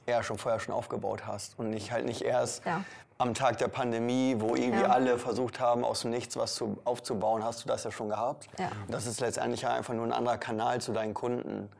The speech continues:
Speaker 2: Ja.
Speaker 1: Und das ist halt der Trick, dass man das halt aufbaut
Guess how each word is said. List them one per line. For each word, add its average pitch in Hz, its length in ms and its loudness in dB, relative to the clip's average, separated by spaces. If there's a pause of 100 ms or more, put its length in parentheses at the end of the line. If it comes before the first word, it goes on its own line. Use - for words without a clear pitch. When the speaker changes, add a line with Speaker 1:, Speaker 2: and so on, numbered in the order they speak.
(180)
Speaker 2:
Ja. 196 140 2
Speaker 1:
Und 117 100 -2
das 113 160 4
ist - 80 -4
halt 117 140 0
der 107 100 -2
Trick, 104 280 -2
dass 110 180 -4
man 117 100 -2
das 110 160 -2
halt 104 120 0
aufbaut 135 640 2